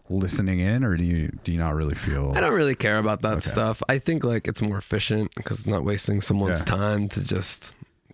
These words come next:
Speaker 2: tell me, like, I mean, I'm, and I'm not, like, even singing. It's not like, "Was that out of key, dude?" And it's like, no, I'm screaming. <laughs> And as long
Speaker 1: Yeah.
Speaker 2: as, uh, the energy's there, like, there's a little bit more, uh, elasticity with that type of vocal style.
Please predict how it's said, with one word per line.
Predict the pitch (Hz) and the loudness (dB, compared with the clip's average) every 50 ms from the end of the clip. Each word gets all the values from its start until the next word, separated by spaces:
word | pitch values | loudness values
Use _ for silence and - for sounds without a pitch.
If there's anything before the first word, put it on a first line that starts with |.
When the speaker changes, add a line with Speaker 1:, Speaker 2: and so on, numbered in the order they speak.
| _ - | _ -4
Speaker 2:
tell | - 90 92 | -2 0 0
me, | 98 101 101 101 98 98 | 0 0 0 0 0 0
like, | 95 92 92 - - - | 0 -2 -2 -4 -2 0
I | 117 | 2
mean, | 123 127 127 120 | 2 2 2 2
I'm, | 139 147 | 2 2
and | 139 127 139 143 120 - - | 2 2 2 0 0 0 0
I'm | 127 131 | 2 2
not, | 147 143 - - | 2 2 0 -2
like, | - 117 101 - - | -4 -6 -6 -6 -6
even | 120 110 117 113 104 98 95 | -4 -2 0 0 0 0 0
singing. | - - - - - - 92 90 82 - - - - - - | -2 -2 -4 -2 -2 -2 -2 -2 -2 -4 -6 -6 -8 -8 -6
It's | - - - | -6 -4 -2
not | - 101 | 0 0
like, | 101 107 104 | 2 2 2
"Was | 113 117 | 2 2
that | 127 143 151 | 2 4 4
out | 143 143 143 | 4 4 2
of | 131 | 2
key, | - 139 139 139 | 2 2 2 4
dude?" | 131 143 147 151 151 | 4 4 4 4 2
And | 147 95 | 2 0
it's | - - - | 0 0 0
like, | 110 98 92 | 0 0 0
no, | 120 127 104 | 0 0 0
I'm | 107 113 | 0 0
screaming. | - - - - - - - 104 104 104 110 98 90 95 110 123 123 - - 170 | -2 -2 -2 -2 -2 0 0 0 2 2 2 2 2 2 2 2 2 4 4 4
<laughs> | 139 131 - - | 4 4 4 4
And | 156 160 147 | 4 4 4
as | 147 147 147 | 2 2 2
long | 147 143 143 139 143 | 2 2 2 4 4
Speaker 1:
Yeah. | - - 131 | 4 4 4
Speaker 2:
as, | 95 - 117 123 | 4 2 2 2
uh, | 120 120 117 113 110 - - - - - - - | 2 2 0 0 -2 -4 -8 -10 -10 -12 -8 -2
the | 120 139 131 - | 0 2 2 4
energy's | 135 131 131 127 110 110 120 117 113 107 113 | 4 4 4 4 2 2 2 2 2 0 0
there, | 113 113 110 110 107 107 110 110 107 - | 2 2 2 4 4 4 4 2 2 0
like, | - - 120 110 110 - - - - - - - - - _ _ - | 0 0 0 0 -2 -4 -6 -10 -14 -16 -20 -20 -20 -20 _ _ -2
there's | 120 113 110 104 | 0 0 2 2
a | 113 | 2
little | 110 113 113 117 117 113 117 117 113 107 107 | 0 2 2 2 2 2 2 2 2 0 0
bit | 107 113 104 - | 0 -2 -2 -2
more, | - 104 104 98 101 92 85 82 67 50 | -2 0 0 2 2 2 0 0 0 -2
uh, | 53 50 50 - 110 104 101 - _ _ _ _ _ _ _ - | -2 -4 -4 -4 -4 -6 -8 -10 _ _ _ _ _ _ _ -4
elasticity | 113 107 95 98 98 - - - - - - - 80 78 78 80 | -2 0 0 0 -2 -4 -4 -4 -4 -4 -2 -2 -2 -2 -2 -2
with | - - - | -2 -4 -2
that | - - - | -2 -4 -4
type | - - - - | -2 -4 -4 -2
of | 107 110 | -2 -2
vocal | - - - - - 113 | -2 -2 -2 -2 -2 -4
style. | - - - - - - - 104 | -2 -2 -2 -2 -2 -2 -4 -4